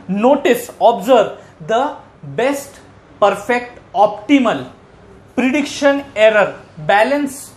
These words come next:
of prediction error between the test data and the training data। अब वो कहां पे मिलेगा? अगर हम अभी left side में देखते हैं जहां पे अंडरफिटिंग है,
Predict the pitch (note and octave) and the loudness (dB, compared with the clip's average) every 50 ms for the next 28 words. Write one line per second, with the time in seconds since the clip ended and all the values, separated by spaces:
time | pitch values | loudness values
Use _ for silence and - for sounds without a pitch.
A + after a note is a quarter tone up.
0 | - F3 G#3+ A3+ A#3 - - G#3 G#3 G3 G#3 - - B3 A3+ G#3 F#3 F3+ F3 E3 | -2 0 0 0 0 -4 -8 -8 -8 -8 -8 -8 -6 -6 -6 -4 -2 -2 0 2
1 | D3 A3 - - - - - - - D3 D3+ G#3 F3 F3+ A#3 G#3 C4 C#4 C4+ A#3 | 2 0 0 -2 -12 -20 -20 -16 -14 -6 -4 -4 -4 -4 -2 0 2 2 2 2
2 | G3+ G#3+ B3 - - - - - - - A3 A3+ A3 G3 F3+ G#3 G3 F3+ G3+ F#3+ | 2 0 0 -2 -4 -12 -18 -14 -8 -6 -6 -6 -6 -4 0 0 0 0 0 0
3 | F3 E3+ E3+ E3+ D#3+ F#3 G#3+ G3 - - - - - - - G3 G3 G3 F#3+ G3 | 0 0 -4 -4 -2 -2 -2 -2 -2 -8 -14 -20 -14 -6 -2 -2 -2 0 -2 -4
4 | F#3 F3 E3 D3 - - B2+ B2 - - - - - - B3 B3+ B3+ D#4 C#4 - | -2 -2 -2 -2 0 -2 -4 -4 -6 -14 -18 -2 2 2 2 2 0 -4 -2 -2
5 | B3+ A#3 A#3 A#3 A#3+ B3 A3+ G#3+ G3+ F#3+ F#3+ F3+ G3 G3+ G3 - - - - G#3 | 2 2 2 2 2 -2 -2 -2 -2 -2 -2 0 0 -2 -2 -4 -10 -2 -2 2
6 | A3+ B3+ B3+ C4 B3+ B3+ A3 C4+ B3 A3 G#3 A3 A3 - - A#3 G#3+ G#3+ G#3+ A3 | 2 4 4 4 2 0 -2 -2 -2 0 -2 -2 -4 0 0 0 0 0 -4 -6
7 | G#3 F#3+ F#3+ F#3+ - G#3+ G3+ F3 G3 F#3 F3+ F#3+ B3 A3 F#3 F#3 G3 F#3+ A3 A#3+ | -4 -4 -4 -4 -4 -6 -4 -2 0 0 2 2 2 -2 -2 -2 -4 -2 -4 -4
8 | A#3+ A#3 F3+ G3 G#3+ G3+ F3 C#3 | -4 -6 -6 -6 -4 -4 -4 -6